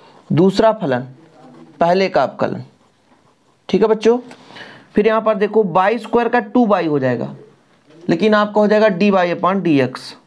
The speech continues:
डी वाई upon डी एक्स equal में ज़ीरो। इसके आगे क्या होगा बच्चों, देखिए टू एक्स है तो टू एक्स रहने दीजिए,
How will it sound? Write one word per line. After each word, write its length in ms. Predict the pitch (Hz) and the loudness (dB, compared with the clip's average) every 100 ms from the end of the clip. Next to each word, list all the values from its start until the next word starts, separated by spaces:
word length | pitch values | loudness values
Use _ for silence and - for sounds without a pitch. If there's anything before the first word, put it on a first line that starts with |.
| _ _ - | _ _ 0
डी 60 | |
वाई 240 | 151 156 156 | 2 2 0
upon 320 | 156 170 247 - - | -2 -2 -2 -6 -2
डी 220 | 147 127 | 2 2
एक्स 240 | 117 - - - 143 | 0 -4 -20 -10 -8
equal 300 | 139 165 156 | -2 0 0
में 120 | 190 | 0
ज़ीरो। 340 | 151 120 214 - - - _ _ _ _ - - - - - - | 0 0 0 -4 -20 -20 _ _ _ _ -20 -20 -20 -20 -10 -2
इसके 260 | 202 202 | -2 2
आगे 240 | 269 254 262 | 2 2 0
क्या 140 | 254 | 0
होगा 200 | 240 233 | 0 0
बच्चों, 300 | 233 220 233 269 - - - - - - | 0 2 0 0 -8 -20 -20 -20 -14 -2
देखिए 300 | 180 175 165 | 0 2 0
टू 220 | 151 247 | 2 2
एक्स 280 | 247 240 240 | 4 2 0
है 60 | 247 | 0
तो 100 | 233 | 0
टू 180 | - 226 | 0 4
एक्स 240 | 226 220 233 | 4 2 0
रहने 200 | 214 214 | 2 2
दीजिए, 380 | 196 175 208 | 0 2 2